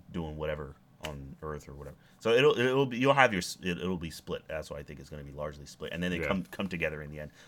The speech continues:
Speaker 1: something along those lines. Um, but no, I don't think it's unfair. I think it's just, you know, I think this is gonna be split, and I, and I, I'm totally fine with that personally.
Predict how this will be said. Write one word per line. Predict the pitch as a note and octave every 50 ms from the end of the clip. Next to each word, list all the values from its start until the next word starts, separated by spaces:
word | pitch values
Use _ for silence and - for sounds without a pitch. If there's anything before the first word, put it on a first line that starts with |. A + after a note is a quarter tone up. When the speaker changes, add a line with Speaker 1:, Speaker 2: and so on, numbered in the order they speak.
| -
Speaker 1:
something | - - E3 D#3 D3 C3+
along | A#2+ A2 G#2+ G2+ G2+ G2
those | F#2+ F#2 F#2 F2 E2
lines. | D#2+ E2 E2+ F2+ F#2+ F#2+ F#2+ - - _ _ _ - - - - - _ _ _ _ _ -
Um, | F2+ F#2 F2+ F2+ F2+ F2 E2+ E2 D#2+ D#2 D2+ - _ _ _ _ _ - - _ _ - - _
but | - G2 G2
no, | F2+ D#2+
I | D#2+ F#2 G#2
don't | G#2+ G2+
think | A2 G2+ F#2+
it's | G2 -
unfair. | G2+ F#2+ F2+ - - G2 F#2+ F#2+ D#2+
I | F2 F#2+
think | F2+ A2 G2+ F#2
it's | G2 F2 -
just, | - F2+ E2+ - - - -
you | F#2
know, | D#2+ D#2 D2 C#2+ - - _ _ _ _ _ _ _ _ _ _ _ _ _ _ _ _ _ _ _ _
I | - G2
think | F2+ A2 G2 F#2
this | F#2+ F2 -
is | F2 D#2+
gonna | D2+ E2+ F2+ E2+ E2
be | D2+ D#2+ D2+
split, | - - - E2 D2 - -
and | D2 C#2+
I, | C#2 D2 - D#2
and | D#2 D#2 D2+
I, | D2+ D#2 - -
I'm | D#2 D2+
totally | C#2+ - D#2 D2 C#2 C2+ C#2
fine | - - -
with | - -
that | - - -
personally. | - - - - - -